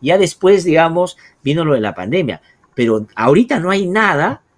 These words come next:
que la ponga a Dina Boluarte como de un lado a otro. Ahora está o tiene que estar muy pegado a un lado.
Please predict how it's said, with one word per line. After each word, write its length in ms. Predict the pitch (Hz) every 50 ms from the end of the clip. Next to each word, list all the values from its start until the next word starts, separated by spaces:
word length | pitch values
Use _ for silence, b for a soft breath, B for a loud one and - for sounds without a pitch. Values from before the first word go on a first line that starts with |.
| _ _ _ _ _ _ _ _ -
que 300 | - 127 139 156 170 170
la 180 | 143 123 113
ponga 640 | - 139 151 156 156 151 151 151 151 143 135 135 139
a 60 | 143
Dina 260 | 139 147 147 147 143 139
Boluarte 600 | 127 117 120 127 139 143 139 139 135 - 143 -
como 380 | - 135 131 127 143 151 147
de 100 | 117 117
un 100 | 117 117
lado 200 | 131 131 131 123
a 80 | 113 131
otro. 240 | 139 120 - 101 113
Ahora 140 | 143 156
está 400 | 147 - - 170 180 220 233 - _ _ -
o 100 | 117 107
tiene 240 | - 143 156 165 143
que 80 | - 107
estar 220 | - - 135 135
muy 180 | 156 202 196 151
pegado 300 | 147 131 135 143 135 127
a 20 |
un 160 | 120 113 113 107
lado. 260 | 98 80 69 -